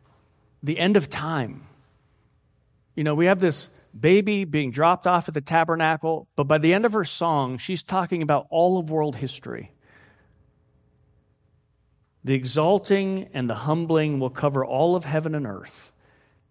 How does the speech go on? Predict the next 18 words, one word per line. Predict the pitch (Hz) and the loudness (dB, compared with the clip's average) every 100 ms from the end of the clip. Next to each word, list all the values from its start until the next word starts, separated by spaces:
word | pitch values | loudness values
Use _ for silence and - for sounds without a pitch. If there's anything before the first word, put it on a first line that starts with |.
| _ _ _ _ _ | _ _ _ _ _
And | 135 | -2
we | 139 131 - _ | -2 -2 -10 _
behold, | 143 135 - 277 185 123 127 | -2 -2 -2 0 0 0 -2
by | 147 143 | 0 0
these | 147 139 | 0 -2
last | 160 175 175 - | 0 0 0 -4
two | 156 | -4
verses, | 131 175 151 117 104 | -2 -2 -4 -8 -8
this | 135 113 - | -8 -8 -6
final | 156 170 165 127 | -4 -2 -2 -2
reckoning | 135 156 139 110 107 | -2 -2 -4 -6 -8
of | 104 | -8
the | 123 | -8
whole | 127 127 120 | -6 -6 -4
world. | 160 143 104 - - _ _ _ _ _ _ _ _ _ _ _ _ _ _ _ _ | -4 -4 -6 -12 -18 _ _ _ _ _ _ _ _ _ _ _ _ _ _ _ _
This | 131 123 | -8 -6
world | 135 156 165 135 113 | 2 6 6 4 0
judged | 147 151 160 143 - - | 4 4 4 -2 -12 -16